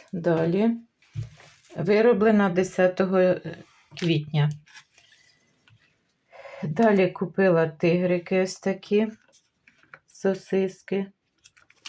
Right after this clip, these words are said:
Що ми тут маємо? Вищого сорту вони. Ковбаса також вищого сорту, друзі.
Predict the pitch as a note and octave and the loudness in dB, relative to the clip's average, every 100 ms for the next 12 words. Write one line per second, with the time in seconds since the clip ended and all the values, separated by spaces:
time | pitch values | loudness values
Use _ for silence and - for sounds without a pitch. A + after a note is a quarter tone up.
0 | - - - _ _ - - - G3 F#3 | -20 -20 -20 _ _ -18 -12 -6 -2 -2
1 | F3+ - E3+ E3+ F3 E3+ E3+ E3+ F#3 G3+ | -4 -6 -6 -4 -2 0 0 2 2 0
2 | - E3+ D#3+ D#3 - D#3+ D#3 - F#3+ G3+ | -2 -2 -2 -4 -2 -2 -2 -4 -2 2
3 | G3+ G#3 A3+ A3+ _ - - - - - | 4 4 2 -2 _ -20 -20 -20 -20 -20
4 | - _ _ _ _ _ _ _ _ _ | -20 _ _ _ _ _ _ _ _ _
5 | _ F#3+ F3+ F#3+ G3 - A3 G#3 G3 F#3+ | _ 0 2 2 2 2 0 0 -2 0
6 | F3+ E3+ E3 - - E3 E3 - D#3+ D#3 | 0 0 -4 -4 -2 -2 -2 -6 -6 -4
7 | E3+ E3 E3+ E3 E3 E3+ | -4 -2 -2 -2 -2 -4